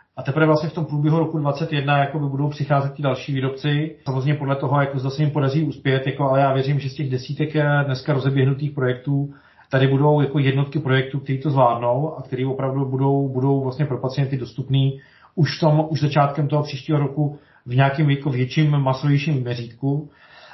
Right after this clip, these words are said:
No a, ale to, co my prostě musíme zvládnout a na co se musíme připravit, je, je samozřejmě jakoby ta komunikace bezpečnosti a účinnosti.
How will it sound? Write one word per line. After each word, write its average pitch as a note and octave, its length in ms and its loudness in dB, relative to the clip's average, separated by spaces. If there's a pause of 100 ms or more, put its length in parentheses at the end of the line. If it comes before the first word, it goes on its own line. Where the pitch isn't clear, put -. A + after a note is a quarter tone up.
No D3 300 4
a, D3 400 4
ale C#3+ 160 2
to, C#3+ 140 -6
co F3+ 140 -6
my F3 120 -2
prostě D#3+ 220 -4
musíme E3 340 -4
zvládnout D3+ 520 2
a E3 40 -2
na D3 100 0
co - 120 -10
se D#3 120 -6
musíme D3+ 280 -4
připravit, C#3+ 500 -4
je, C#3+ 460 0 (260)
je C#3 200 2
samozřejmě C#3 600 2
jakoby C#3 320 0
ta C#3 460 4 (140)
komunikace C#3+ 540 0
bezpečnosti C3+ 640 -4
a - 40 0
účinnosti. D3 720 -4